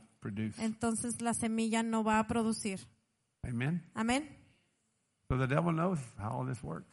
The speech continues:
Speaker 2: Entonces el diablo sabe cómo todo
Speaker 1: But we
Speaker 2: esto
Speaker 1: don't ever, we
Speaker 2: funciona.
Speaker 1: don't, we don't get it.
Speaker 2: Pero nosotros no
Speaker 1: How
Speaker 2: lo
Speaker 1: many get it? How
Speaker 2: entendemos.
Speaker 1: many get it tonight?
Speaker 2: ¿Cuántos lo entendieron esta noche?
Speaker 1: Amen?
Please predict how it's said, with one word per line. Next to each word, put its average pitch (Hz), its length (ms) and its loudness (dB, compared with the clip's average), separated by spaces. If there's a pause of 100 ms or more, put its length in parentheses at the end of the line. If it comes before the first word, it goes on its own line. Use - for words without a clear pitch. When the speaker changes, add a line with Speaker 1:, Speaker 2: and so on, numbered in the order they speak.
(100)
Speaker 2:
Entonces 226 500 0
el 269 160 0
diablo 247 320 4
sabe 247 380 4
cómo 240 240 2
todo 240 240 6
Speaker 1:
But 233 100 8
we 160 60 8
Speaker 2:
esto 170 100 10
Speaker 1:
don't 160 160 8
ever, 156 80 8
we 180 100 6
Speaker 2:
funciona. 175 160 8
Speaker 1:
don't, 147 240 6
we 147 120 4
don't 143 280 4
get 160 140 4
it. - 160 -4 (220)
Speaker 2:
Pero 240 260 2
nosotros 254 600 2
no 269 140 4
Speaker 1:
How - 20 8
Speaker 2:
lo 262 60 10
Speaker 1:
many 185 160 10
get 165 180 10
it? 160 80 4
How - 160 6
Speaker 2:
entendemos. - 20 8
Speaker 1:
many 175 140 10
get 156 180 6
it 143 160 2
tonight? 110 400 4
Speaker 2:
¿Cuántos 285 340 6
lo 311 100 4
entendieron 277 580 4
esta 277 240 2
noche? 247 400 0 (280)
Speaker 1:
Amen? 165 440 6